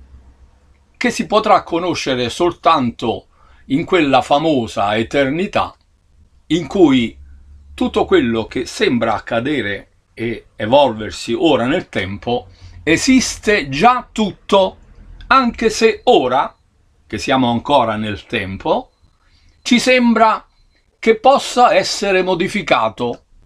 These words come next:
Quello che esiste nell'eternità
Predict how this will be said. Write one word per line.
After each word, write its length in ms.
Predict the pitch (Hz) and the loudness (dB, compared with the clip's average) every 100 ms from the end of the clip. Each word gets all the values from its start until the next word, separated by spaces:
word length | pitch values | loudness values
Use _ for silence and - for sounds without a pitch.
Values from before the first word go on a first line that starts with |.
| - - _ _ _ - - | -20 -20 _ _ _ -20 -6
Quello 720 | 240 254 170 143 139 135 139 - | 2 4 4 2 4 2 0 -4
che 220 | 147 - | -6 -2
esiste 800 | 147 - 220 131 - - 120 113 | -4 0 0 0 -4 -6 -2 2
nell'eternità 1300 | 123 135 135 127 147 147 160 165 156 107 95 123 | 2 2 2 2 0 0 0 2 0 0 -4 -10